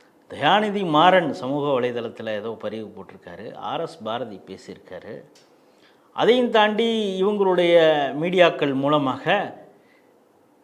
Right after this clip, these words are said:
எங்கெல்லாம் பீகாரிகள் வேலை பார்க்குறாங்கன்னு அவங்க ஏதோ கணக்கு ஏற்கனவே எடுத்து வச்சிருக்காங்க போல இருக்கு.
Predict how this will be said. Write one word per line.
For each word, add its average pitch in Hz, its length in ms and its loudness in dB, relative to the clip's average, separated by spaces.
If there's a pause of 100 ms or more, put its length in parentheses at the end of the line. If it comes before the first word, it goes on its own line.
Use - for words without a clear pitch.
(220)
எங்கெல்லாம் 294 600 6
பீகாரிகள் 254 680 10 (680)
வேலை 202 240 10
பார்க்குறாங்கன்னு 196 580 6
அவங்க 208 300 6
ஏதோ 180 180 6
கணக்கு 220 360 0
ஏற்கனவே 180 360 2
எடுத்து 196 320 4
வச்சிருக்காங்க 190 500 0
போல 127 120 -2
இருக்கு. 98 340 -8